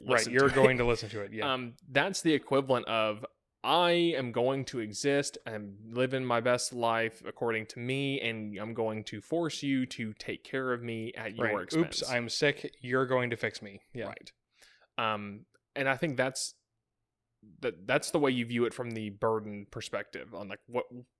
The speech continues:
Speaker 2: whether or not something's creating an undue burden on society. Should we guarantee it as a right for that reason? Um, and, and I don't think we should. So I, th-, existing and being healthy are two different things. I think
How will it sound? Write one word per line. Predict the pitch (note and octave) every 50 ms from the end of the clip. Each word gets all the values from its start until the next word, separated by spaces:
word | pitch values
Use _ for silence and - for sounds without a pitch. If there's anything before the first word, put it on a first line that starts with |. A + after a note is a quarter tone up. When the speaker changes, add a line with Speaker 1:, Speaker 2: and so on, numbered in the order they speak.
| _ -
Speaker 2:
whether | - B2+ C3+ C3+ C3+ B2+
or | B2+ B2+
not | B2+ A#2+ A#2
something's | - B2+ A#2 A2+ A2 A2 G#2+ - - - _ _ _ _ _ _ _ _ _ _ _ - _
creating | - - - C#3 B2+ A#2+ A#2 A2+
an | A2
undue | G#2+ G#2+ G#2+
burden | G2 G#2+ G2+ F#2+
on | F#2 -
society. | - - - - E2+ D#2+ D2 - - - _
Should | - - B2+ A2+
we | A2
guarantee | G#2 A2 G#2 G#2 G2+ -
it | G2+
as | G2+ G#2
a | G2
right | F2+ E2 C2+ -
for | _ -
that | D#2+ G#1+ G1+
reason? | C2+ B1 A1 - - - - - _ _ _ _ _ _ _ _ _ _ _ _ -
Um, | A2+ G#2 F#2 E2+ E2+ E2+ D2+ - _ _ _ _ _ _ _ _ _ _ _ _ _ _ _ _ _ _ _ _ _ _
and, | - D3 C#3+ C3 -
and | - C#3 C#3+
I |
don't | C#3+ D3 C#3+ -
think | D3+ B2+
we | B2+ A2+
should. | - - - - - A#2 F2+ D2+ A1+ - - - _ _ _ _ _ _
So | - - C3 A#2 A2+ A2 G#2+ - - _
I, | B2 C3
th-, | - _ _ - _ - - _ _ _ _ _ _ _ _ _ _ _ _ _ _ _ _ _ _ _
existing | - C3 A#2+ B2 D3 F3+ - - - A#3+ A#3+ B3 - -
and | D3 C#3+ C3
being | B2+ C#3+ D#3 C#3
healthy | A2 - A2 B2+ B2+ - F3 F#3 F#3 _
are | - C#3 - - -
two | - - C3+ C#3 D#3 D#3+ -
different | - A#2 A2 - B2 G#2+ F#2+
things. | - A2 G2 D#2 A1+ - A#2+ - - _ _ _ _ -
I | B2
think | - E3+ D#3 C#3+ B2